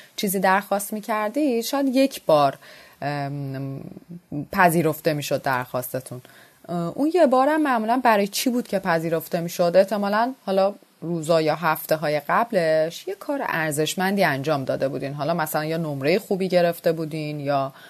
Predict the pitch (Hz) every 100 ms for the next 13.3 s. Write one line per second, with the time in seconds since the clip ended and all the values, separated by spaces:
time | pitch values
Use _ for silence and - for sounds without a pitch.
0 | - _ - 135 143 139 135 131 135 139
1 | - 131 135 220 214 185 170 170 - 160
2 | 156 160 156 160 151 151 151 147 143 147
3 | 143 143 143 135 - 135 135 233 226 214
4 | 190 180 180 170 170 165 160 160 156 156
5 | 151 147 147 - - - - - - 208
6 | 208 254 220 202 214 233 208 180 170 -
7 | 170 165 170 160 165 165 156 156 160 165
8 | 156 160 156 156 175 165 165 - 175 -
9 | 185 190 180 180 220 254 277 196 202 220
10 | 214 190 175 170 170 170 175 - 170 170
11 | 170 170 240 214 185 170 151 160 156 196
12 | 240 - 175 175 180 180 180 180 160 139
13 | 175 170